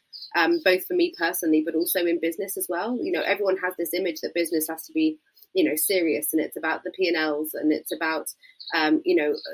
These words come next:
the, the turnover for the year and the clients that you get in. But actually, it can be fun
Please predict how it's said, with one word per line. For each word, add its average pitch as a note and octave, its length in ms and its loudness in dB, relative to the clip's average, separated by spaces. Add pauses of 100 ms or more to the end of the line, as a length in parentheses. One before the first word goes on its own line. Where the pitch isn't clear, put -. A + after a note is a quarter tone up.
(140)
the, E3 300 0
the F3+ 100 -2
turnover E3+ 520 2
for F3 80 -8
the E3+ 80 -2
year D#3+ 380 2
and D#3 100 4
the D#3 40 0
clients D#3 480 -2
that D#3 80 -10
you D#3+ 100 -4
get D#3 240 -4
in. D#3+ 180 2
But F#3 120 -2
actually, F3+ 560 -2
it G#3 140 0
can A3+ 120 -2
be A#3+ 120 0
fun A#3+ 360 0